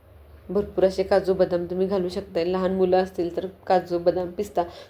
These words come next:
तुम्हाला हवे ते ड्रायफ्रुट्स तुम्ही याच्यामध्ये घाला, त्यानिमित्ताने त्यांच्या पोटामध्ये देखील जाईल. आता एक मोठ्या गॅसवरती मी पाच मिनटं हे छान खमंग असं परतून घेतलंय कलर बदलेपर्यंत. कलरही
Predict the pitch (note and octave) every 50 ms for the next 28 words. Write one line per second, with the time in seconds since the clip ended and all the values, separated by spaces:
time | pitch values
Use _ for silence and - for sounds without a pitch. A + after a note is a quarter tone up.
0 | - - F#3+ F#3+ F#3+ F#3+ G#3 A3 G3 F#3+ G3 G3 A3 G3+ G3 G3+ F#3+ F#3 - F#3
1 | - - - G3 G3 F#3+ F#3 - F3+ F3 E3+ E3 F#3 F3 G3+ G3+ F3 E3 E3+ E3+
2 | - F#3 F3+ F#3 F#3 F#3 F3 - - E3+ F3+ F#3 F#3+ F#3 F3+ - F#3+ - - F3+
3 | - F3+ F3 F3 E3 F3 E3+ F3 E3+ - - F#3 F#3+ F3+ F3 D#3+ E3+ - - -
4 | - - - - - - E3 E3 F3+ F3+ F3+ F3+ - - - G3+ G#3 G#3 A#3 G#3+
5 | G#3 G#3 G#3 G3 F#3+ - - F#3+ G#3 G#3 - - G#3+ A3 A3 - A3 G#3+ G3+ G#3+
6 | A3 A3 G#3+ - - A3+ A3 G#3+ G#3+ G#3 - A3 G#3 G3+ G3+ G3+ G3 G3 G3 G3
7 | F#3+ - G3 F#3 - F#3 G3 G3 G#3+ G3+ - F3+ F3 F3 - - - - G3 F#3+
8 | F#3 F#3+ F3+ F#3+ F3 E3 E3+ F3+ F3+ F3+ E3+ D#3+ D#3 D3+ - F#3 - - - -
9 | - - - - - F3+ F3+ F3+ F3 F#3+ G3 G#3